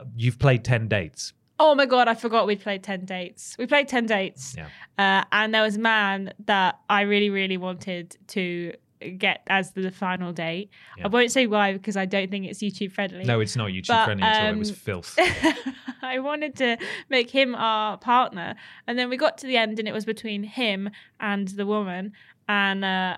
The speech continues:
Speaker 2: I was like, "I think we can date the man.
Speaker 1: Yeah.
Speaker 2: And I think we can do it." And we didn't.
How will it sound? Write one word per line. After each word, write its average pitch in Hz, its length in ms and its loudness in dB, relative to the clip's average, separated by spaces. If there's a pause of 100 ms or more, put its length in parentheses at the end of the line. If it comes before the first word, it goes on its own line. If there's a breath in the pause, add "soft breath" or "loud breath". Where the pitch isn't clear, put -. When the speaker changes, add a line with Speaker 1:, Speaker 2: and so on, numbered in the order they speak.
(100)
Speaker 2:
I 208 80 0
was 208 160 -2
like, 202 220 -2 (100)
"I 226 180 4
think 240 260 -2
we 208 120 -2
can 190 360 -6 (540)
date 202 260 -4
the 185 60 -12
man. 175 460 -12 (160)
Speaker 1:
Yeah. 87 200 -6 (120)
Speaker 2:
And 202 120 -4
I 202 80 0
think 202 200 -8
we 196 80 -8
can 190 400 -6 (540)
do 202 180 0
it." 180 220 -8 (380 loud breath)
And 208 220 0
we 214 100 -2
didn't. 190 380 -6